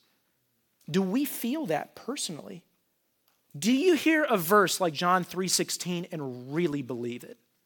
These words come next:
Let me read it for you just to remind you. Do you really believe this applies to everyone? Do you really believe this is true? "For God loved the world in this way, that he gave his one and only Son, so that everyone who believes in him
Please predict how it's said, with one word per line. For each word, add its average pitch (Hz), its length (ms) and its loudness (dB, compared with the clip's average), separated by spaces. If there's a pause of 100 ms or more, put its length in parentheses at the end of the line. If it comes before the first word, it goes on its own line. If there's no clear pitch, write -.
(640)
Let 175 60 -2
me 190 60 2
read 180 200 2
it - 100 -4
for 143 180 -2
you 127 160 -2
just 135 220 -6
to 147 60 -6
remind 120 360 -8
you. 160 140 -14 (100)
Do 175 80 -6
you 185 80 -2
really 262 300 0
believe 226 260 2
this 180 120 0
applies 135 520 0 (1040)
to 156 100 2
everyone? 151 220 2
Do 190 80 0
you 294 80 4
really 320 200 6
believe 220 200 2
this 170 160 -2
is 135 80 -4
true? 131 320 -4
"For 139 220 -6
God 190 340 0
loved 156 320 0
the 147 80 -6
world 127 340 -4
in 117 240 -12
this 131 280 -4
way, - 340 -12 (400)
that 131 120 -6
he 135 100 -10
gave 156 400 -4
his 135 280 -8 (460)
one 117 220 -12
and 170 100 -10
only 170 220 -10
Son, 143 400 -10 (640)
so - 280 0
that 147 240 -2 (140)
everyone 233 800 10
who 170 140 4
believes 180 400 4
in 143 120 -2
him 135 380 -10